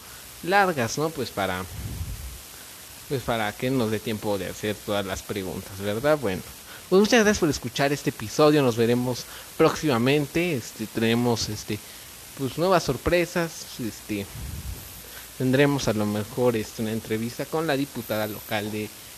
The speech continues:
mi distrito electoral en Álvaro Obregón, Polipnia Romana. Y bueno, mientras tanto, la entrevista con Lili Telles. Bueno, vamos a seguir haciendo la lucha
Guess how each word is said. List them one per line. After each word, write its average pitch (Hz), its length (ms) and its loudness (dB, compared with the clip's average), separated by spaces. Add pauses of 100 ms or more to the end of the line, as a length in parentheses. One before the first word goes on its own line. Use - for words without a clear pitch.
(120)
mi 131 140 0
distrito 123 440 -4
electoral 107 460 -2
en 104 120 -2
Álvaro 104 360 0
Obregón, 113 540 -2 (320)
Polipnia 107 540 -2
Romana. 107 600 -4 (440)
Y 208 160 -4
bueno, 170 220 2
mientras 110 320 0
tanto, 120 320 0
la 147 160 -2
entrevista 104 540 -4
con 120 280 -4 (140)
Lili 107 300 -2
Telles. 127 400 2
Bueno, 104 180 -2
vamos 98 260 -2
a 104 60 -2
seguir 123 420 -2 (340)
haciendo 131 340 -2
la 110 160 2
lucha 131 480 0